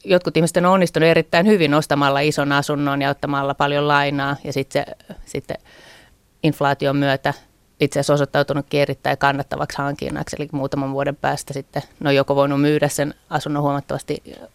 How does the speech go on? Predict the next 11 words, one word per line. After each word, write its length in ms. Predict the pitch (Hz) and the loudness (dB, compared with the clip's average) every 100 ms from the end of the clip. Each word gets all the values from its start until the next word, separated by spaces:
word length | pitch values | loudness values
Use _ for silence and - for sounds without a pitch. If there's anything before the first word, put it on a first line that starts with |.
| - _ - | -20 _ -4
kovempaan 400 | 147 143 147 147 | -2 0 0 0
hintaan 360 | 143 143 147 147 | -2 -2 -2 0
tai 140 | 147 | 0
saanut 300 | 147 143 143 | 0 -2 -4
sitten 280 | 143 - 143 | -4 -2 -2
loppuelämän 500 | 143 - 180 226 156 | -2 0 0 2 0
asuntonsa 460 | 139 139 147 139 | -2 -4 -4 -6
tosi 240 | - 147 139 | -8 -8 -6
aika 200 | 135 - | -6 -4
paljon 240 | 143 143 | -4 -2
edullisemmin. 640 | 139 - 165 - - 170 | -2 -4 -6 -8 -10 -12